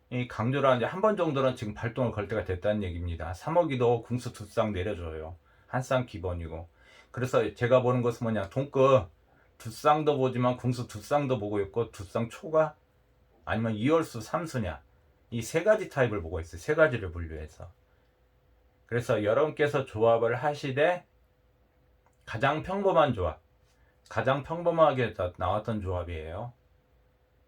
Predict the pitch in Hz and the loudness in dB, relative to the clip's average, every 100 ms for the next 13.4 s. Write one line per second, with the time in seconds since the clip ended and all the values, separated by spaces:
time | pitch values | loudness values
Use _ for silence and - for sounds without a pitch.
0 | _ _ _ - 113 147 147 127 104 95 | _ _ _ 0 4 6 4 4 0 -2
1 | - 123 131 147 135 135 - _ _ _ | -4 -2 -2 0 2 2 -2 _ _ _
2 | _ - 120 - 143 147 147 - 92 113 | _ -8 -8 0 4 4 0 -6 -2 -2
3 | 117 120 120 107 127 123 - 131 139 113 | 0 -2 -2 0 0 0 -2 -8 -6 -6
4 | 107 123 123 104 - 107 - 135 131 - | -2 -2 -2 -4 -6 -8 -4 -4 -4 -4
5 | 170 - _ _ - 127 123 110 110 - | -4 -6 _ _ -4 -4 -4 -12 -16 -12
6 | - 85 85 _ _ _ _ _ _ _ | -6 -6 -6 _ _ _ _ _ _ _
7 | 117 104 123 127 120 127 120 110 135 131 | -12 -6 -2 0 0 0 -2 -4 -6 -6
8 | 123 156 156 147 127 117 113 - 110 - | -4 -2 0 2 0 -2 -4 -4 -8 -6
9 | 107 82 82 101 - 101 104 127 - 120 | -6 -6 -8 -10 -6 -6 -6 -12 -12 -8
10 | 107 85 85 87 - _ _ _ 76 85 | -6 -6 -8 -12 -16 _ _ _ -8 -6
11 | 104 82 - 85 80 104 135 - _ _ | -8 -10 -8 -8 -6 -6 -8 -14 _ _
12 | _ _ _ _ _ _ _ _ _ _ | _ _ _ _ _ _ _ _ _ _
13 | _ _ 123 95 | _ _ -8 -8